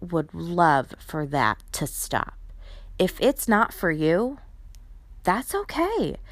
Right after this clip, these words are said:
The best part about this is anybody can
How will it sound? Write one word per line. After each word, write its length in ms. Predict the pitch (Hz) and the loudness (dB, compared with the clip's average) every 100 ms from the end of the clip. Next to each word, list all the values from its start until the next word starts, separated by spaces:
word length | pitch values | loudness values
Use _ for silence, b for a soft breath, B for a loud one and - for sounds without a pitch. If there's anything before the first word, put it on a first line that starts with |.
| b b b b - | b b b b -10
The 340 | 190 190 208 | -8 0 2
best 340 | 220 330 - | 4 2 -2
part 240 | - 269 285 | 0 2 2
about 380 | 202 170 202 - | 4 4 4 2
this 240 | 285 - | -2 2
is 420 | 302 302 302 302 - b b b b b b - - - - - | 2 4 2 -2 -8 b b b b b b -20 -20 -20 -8 4
anybody 880 | 240 294 349 277 262 262 277 262 - _ - - - - | 6 6 4 4 8 8 8 0 -2 _ -20 -20 -20 -10
can 880 | - - - 254 254 254 254 262 | -8 -8 0 2 4 4 4 0